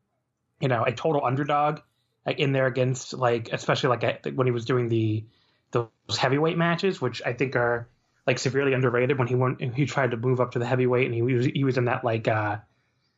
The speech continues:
that combat Liger outfit that he wore against Minoru Suzuki last year. You know, all those matches against, like, Shinya Hashimoto and, you know, all the other heavyweights. Tho-, those are just really un-, underrated stuff where he's, like, this, you know, fighting from underneath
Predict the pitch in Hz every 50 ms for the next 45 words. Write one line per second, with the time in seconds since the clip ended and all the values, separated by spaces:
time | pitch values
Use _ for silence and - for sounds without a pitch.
0 | _ _ _ _ - 120 120 - - - 139 139 139 135 143 143 147 - 139 131
1 | 131 139 135 135 135 131 127 135 135 - - 151 143 - 127 117 120 127 120 113
2 | 117 123 120 123 123 123 123 135 - 123 107 127 120 117 113 113 110 - - -
3 | - - - - 135 131 127 127 123 123 120 110 123 117 110 123 127 123 147 139
4 | 139 135 135 131 131 - 147 139 135 139 139 139 - - _ _ _ _ _ _
5 | 131 123 123 127 120 123 127 117 113 120 120 117 117 123 107 - - 117 110 -
6 | 113 107 - - - 135 131 123 113 113 127 117 110 - 113 113 123 147 156 156
7 | 151 151 147 143 143 143 139 123 113 107 104 104 104 107 - _ _ _ _ _
8 | _ _ _ _ _ _ _ _ 131 113 113 127 131 127 131 135 127 123 123 117
9 | 127 123 123 123 117 113 110 110 - 139 - - 127 139 139 135 - 127 120 120
10 | 139 131 117 - - - 139 139 135 - 127 127 131 131 127 - 147 139 135 131
11 | 117 120 123 117 113 - 139 120 - 120 110 110 123 120 131 117 113 - 123 110
12 | 107 - - - _ _ _ _ _ _ _ _ 131 117 110 104 107 - 143 131
13 | 127 127 117 117 127 123 120 117 123 120 120 117 117 - -